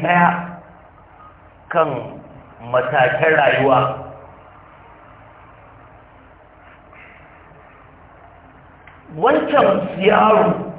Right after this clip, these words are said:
wanda yake matakin farko, wanda ke da rauni na yarinta, to ana ake so iyayensa su mai da hankali wajen ba shi tarbiyyar ilimi, ba shi tarbiyyar ɗabi'u,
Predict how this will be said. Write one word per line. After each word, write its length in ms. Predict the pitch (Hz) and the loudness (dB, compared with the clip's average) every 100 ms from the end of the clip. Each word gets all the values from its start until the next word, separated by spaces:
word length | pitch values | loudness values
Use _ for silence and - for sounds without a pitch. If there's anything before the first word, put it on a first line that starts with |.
| - | -14
wanda 320 | 147 196 196 196 | -4 -2 0 -2
yake 240 | 202 190 | -2 0
matakin 680 | 160 165 185 160 180 170 - | 0 2 2 2 0 -2 -2
farko, 560 | 185 180 180 180 165 - - - - - - - - - - | -2 0 0 0 0 -2 -8 -14 -20 -20 -20 -20 -20 -20 -16
wanda 260 | - 151 160 | -10 -8 -8
ke 220 | - 135 | -6 -6
da 160 | 131 127 151 | -2 0 2
rauni 400 | 160 165 165 165 | 2 2 2 2
na 80 | |
yarinta, 600 | 165 151 135 123 - 123 113 - - - - - - - - - - - - - | 4 4 4 0 -4 -4 -4 -8 -16 -20 -20 -20 -20 -20 -20 -20 -20 -20 -20 -6
to 80 | |
ana 320 | - 127 156 165 | -2 2 2 2
ake 320 | 170 165 147 | 0 -2 -2
so 80 | 156 | -2
iyayensa 840 | - 160 151 139 135 147 120 120 | -2 0 2 2 2 0 -4 -8
su 80 | - | -8
mai 240 | 135 156 156 | -4 -2 0
da 160 | 135 | 0
hankali 480 | 143 143 - 131 131 | -2 -4 -8 -10 -8
wajen 360 | 135 135 139 139 | -8 -6 -6 0
ba 200 | 143 - | 0 0
shi 240 | - - | -4 -8
tarbiyyar 640 | 135 131 143 147 - - | -10 -10 -10 -8 -8 -10
ilimi, 560 | 156 175 160 156 160 160 - - - - - - - - - - | -12 -8 -8 -8 -10 -12 -14 -16 -18 -20 -20 -20 -20 -20 -14 -2
ba 160 | 139 151 | -2 0
shi 200 | 143 - | -4 -6
tarbiyyar 560 | 143 139 156 135 - | -6 -6 -4 -4 -4
ɗabi'u, 720 | 127 127 135 123 151 175 - | -8 -8 -10 -14 -10 -10 -10